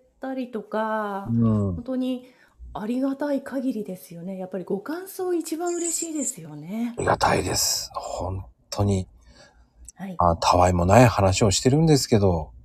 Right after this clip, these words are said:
Speaker 1: そうなんですよね。だけどね、何か、こう、本当にちょっと気分が落ちた時とか、
Speaker 2: うん。
Speaker 1: まあ、寂しいっていうのはね、あんまりないかもしれないんですけども、
Speaker 2: うん。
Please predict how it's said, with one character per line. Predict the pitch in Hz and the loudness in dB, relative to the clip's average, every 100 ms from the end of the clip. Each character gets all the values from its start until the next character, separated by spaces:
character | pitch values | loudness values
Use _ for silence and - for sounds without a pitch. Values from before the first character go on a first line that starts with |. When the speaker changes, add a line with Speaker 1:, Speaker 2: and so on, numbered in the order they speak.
| - - - - - | -20 -20 -20 -20 -8
Speaker 1:
そ | 285 311 | -6 -4
う | 302 | -4
な | 285 | -2
ん | 262 | -2
で | 247 | -4
す | 240 | -4
よ | 233 220 | -6 -6
ね。 | 214 220 226 240 254 240 233 | -6 -6 -6 -6 -6 -10 -10
だ | 226 | -10
け | 233 | -6
ど | 226 226 226 226 | -6 -6 -6 -6
ね、 | 226 302 311 220 | -4 -4 -6 -6
何 | 240 262 262 | -4 -2 -2
か、 | 226 220 214 - - - _ _ _ _ _ - | -2 -4 -6 -20 -20 -20 _ _ _ _ _ -4
こ | 269 | -2
う、 | |
本 | 277 302 | -2 -4
当 | 311 311 | -4 -6
に | 311 320 311 311 320 | -4 -2 -2 -4 -4
ち | 320 | -6
ょ | 330 | -6
っ | |
と | 294 | -6
気 | 277 277 | -4 -2
分 | 277 247 | 0 0
が | 233 | -2
落 | 277 - | -4 -6
ち | |
た | - 208 | -8 -6
時 | 190 185 - | -6 -8 -12
と | 175 | -16
か、 | 175 214 240 240 226 202 180 127 | -8 -2 0 0 0 -2 -6 -4
Speaker 2:
う | 101 | 0
ん。 | 98 92 82 85 _ _ - | 0 0 -4 -10 _ _ -10
Speaker 1:
ま | 233 | -10
あ、 | |
寂 | 202 - 165 233 | -10 -14 -10 -10
し | 269 427 | -6 -6
い | 539 | -2
っ | |
て | 392 | 0
い | 359 | 2
う | |
の | 302 277 | 2 0
は | 254 | 0
ね、 | 269 302 | 0 0
あ | 233 | 0
ん | 226 | -2
ま | 233 | -2
り | 233 | -2
な | 262 | -2
い | 262 | -4
か | 240 | -6
も | 214 | -8
し | 214 208 | -8 -8
れ | 208 | -8
な | 220 233 | -6 -4
い | 233 | -4
ん | |
で | 214 208 | -6 -8
す | - | -10
け | 190 | -10
ど | 185 185 | -8 -10
も、 | 208 233 240 240 226 208 185 190 | -8 -6 -6 -6 -6 -6 -8 -4
Speaker 2:
う | |
ん。 | 98 90 82 | -2 -2 -4